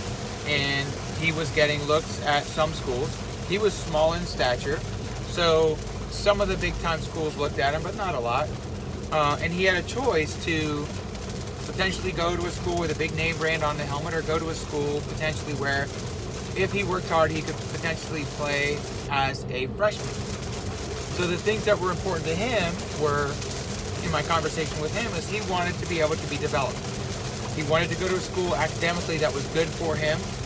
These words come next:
and he wanted an opportunity that if he really worked hard, he could play as a freshman and develop as a football player for four years instead of one or two, getting redshirted and working his way into the starting lineup at a bigger school.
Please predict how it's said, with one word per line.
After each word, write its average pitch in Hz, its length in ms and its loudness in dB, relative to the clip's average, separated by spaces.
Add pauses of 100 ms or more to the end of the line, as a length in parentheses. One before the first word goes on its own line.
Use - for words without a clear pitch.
(500)
and 202 140 2
he 202 100 0
wanted 196 220 4
an 190 60 2
opportunity 175 440 2
that 156 140 2
if 156 140 2
he 180 40 0 (140)
really 202 200 4
worked 180 220 0
hard, 156 220 6
he 151 140 -2
could 139 180 0 (220)
play 185 360 4
as 170 180 0
a - 40 -2
freshman 165 440 0 (360)
and 147 100 -2
develop 180 480 6
as 156 120 4
a - 60 -2
football 160 380 4
player 131 360 0 (560)
for 175 120 -2 (120)
four 226 180 4
years 151 360 2
instead 160 320 2
of 139 160 -2
one 147 120 2
or 147 60 0
two, 170 400 2 (340)
getting 160 220 4
redshirted 151 640 2
and 139 280 -2
working 143 200 0
his 139 160 -2
way 135 120 2
into 135 160 -2
the 131 80 -4
starting 131 320 0
lineup 135 320 0
at 120 60 -2
a - 60 -2
bigger 104 160 -2
school. 233 320 0